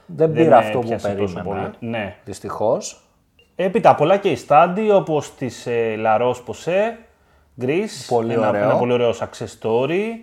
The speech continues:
Speaker 2: Από την iProspect.
Speaker 1: Ε, από την Adjust. Είχε μια πολύ ωραία ομιλία ο, αυτό, ο Γιώργος ο Γκριτζάλας,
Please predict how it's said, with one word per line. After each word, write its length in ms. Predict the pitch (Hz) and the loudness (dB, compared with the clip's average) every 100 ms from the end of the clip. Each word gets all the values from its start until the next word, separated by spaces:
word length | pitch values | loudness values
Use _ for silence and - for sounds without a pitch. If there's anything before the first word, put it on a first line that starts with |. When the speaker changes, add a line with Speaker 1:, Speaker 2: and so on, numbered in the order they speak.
| - | -8
Speaker 2:
Από 200 | 92 95 | -6 -6
την 220 | - 107 | -12 -12
iProspect. 680 | 101 98 98 101 - 156 190 - _ | -10 -10 -8 -10 -8 -6 -6 -10 _
Speaker 1:
Ε, 500 | 147 139 135 131 131 | -4 -2 -2 -2 -2
από 300 | 127 127 139 | -2 -2 -6
την 160 | 131 135 | -4 -4
Adjust. 680 | 127 120 190 170 101 - - _ - | -4 0 4 6 4 -2 -16 _ -12
Είχε 300 | 156 - 220 | -12 -4 -2
μια 160 | 185 | 0
πολύ 160 | 190 190 | 0 2
ωραία 140 | 190 | 2
ομιλία 380 | 202 180 143 175 170 | 0 0 -2 0 0
ο, 340 | 139 127 120 120 | 0 -2 -4 -6
αυτό, 180 | - - | -12 -10
ο 40 | |
Γιώργος 320 | 117 135 156 | -6 -4 -4
ο 80 | 147 | -6
Γκριτζάλας, 880 | 120 120 107 139 120 92 85 - _ | -4 -6 2 2 4 0 -6 -14 _